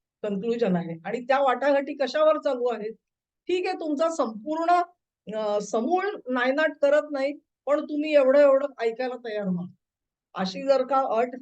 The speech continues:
अमेरिका इराणला घालू शकते हे लक्षात घ्या. आणि ते ऐकायचं असेल तर ठीक आहे, मग आम्हाला खोमेनी व्यक्तिशः काही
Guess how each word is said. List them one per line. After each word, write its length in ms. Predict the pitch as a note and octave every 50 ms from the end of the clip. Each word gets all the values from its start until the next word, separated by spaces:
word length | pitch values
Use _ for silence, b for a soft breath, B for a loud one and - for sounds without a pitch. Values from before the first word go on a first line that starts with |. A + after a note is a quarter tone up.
| _ _ _ _ _ _ _ _ _ _ _ _ -
अमेरिका 640 | G3 G3+ A3+ A#3 A#3 A#3 - - A#3+ A#3+ B3+ D4 - - _ _ _ _ _
इराणला 500 | C#4+ A#3+ G#3 G#3+ G#3+ A3 A3 A3+ A#3+ C4
घालू 400 | C#4+ C4 F#3+ F3 F3+ F#3 F#3+ -
शकते 360 | B3 - B3 B3 _ - A#3+ A#3
हे 100 | A#3 A#3
लक्षात 320 | G#3+ G#3 - - - G3+
घ्या. 200 | F#3 F3+ G3 E3+ F3+ _ _ _ _ _ _ _ _ _ _ _ _ _ _ _ _ _ _ _ _ _ _ _ _ _ _ _ F#3+
आणि 80 | F#3+
ते 160 | G3 - A#3 A#3+
ऐकायचं 680 | A#3 G3 G3+ G#3+ G#3+ - D4 D#4+ F4 E4+ F#4 F4 D#4
असेल 300 | C4+ C4 D4+ E4 F4+ - - _ _ _ _ _ -
तर 40 | D#4
ठीक 260 | D#4 F#4+ F#4 F4+ F#4
आहे, 100 | F4 E4
मग 60 | E4
आम्हाला 640 | C4 G#3 G#3+ A3+ B3+ C#4 D4 D4 D4 C#4 B3+ B3 A3+
खोमेनी 720 | G3+ F3+ F3+ - - - G3 G3 A3 B3 C#4+ D4+ D#4 D4
व्यक्तिशः 640 | C4 A3 F#3+ F#3+ - - D4 C#4+ C#4 C#4 B3+ C#4 C#4
काही 280 | C#4 C4+ C4+ C4+ B3+